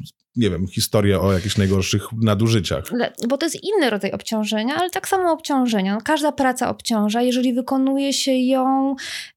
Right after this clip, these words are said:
Speaker 2: e, profesjonalnie, rzetelnie i jakby zgodnie gdzieś tam ze swoim sumieniem, nie? Bo po prostu jeżeli się przykładasz do swojej pracy, to ona jest trudna i na przykład potrzeba urlopu, czy potrzeba wakacji, czy potrzeba oddechu.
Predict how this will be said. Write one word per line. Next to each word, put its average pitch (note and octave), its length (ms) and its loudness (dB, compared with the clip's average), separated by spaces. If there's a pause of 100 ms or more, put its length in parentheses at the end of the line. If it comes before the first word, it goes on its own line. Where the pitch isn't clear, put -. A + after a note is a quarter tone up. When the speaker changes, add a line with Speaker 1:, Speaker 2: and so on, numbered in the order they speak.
Speaker 2:
e, A3+ 460 2 (360)
profesjonalnie, C4+ 680 2
rzetelnie B3+ 1080 2 (280)
i - 200 -4
jakby A#3+ 260 0
zgodnie A#3 360 0
gdzieś G#3+ 200 -4
tam A3 480 -4
ze A3+ 120 -10
swoim A3+ 260 -2
sumieniem, F#3 580 -2
nie? B3 100 -2
Bo C4+ 120 -6
po B3+ 220 -14
prostu C#4 180 -4
jeżeli C#4 180 2
się C4+ 60 0
przykładasz D4 380 0
do A#3+ 100 -4
swojej B3 260 0
pracy, C#4+ 320 0
to - 180 -2
ona C4+ 400 2 (320)
jest B3+ 300 -2
trudna B3 340 0
i D#4+ 40 4
na D4+ 60 2
przykład C4+ 220 -2
potrzeba A#3+ 440 2
urlopu, G3 640 -4
czy B3+ 80 -4
potrzeba C4 320 2
wakacji, G3+ 540 -4 (340)
czy B3+ 80 -4
potrzeba C4 340 2
oddechu. - 480 -4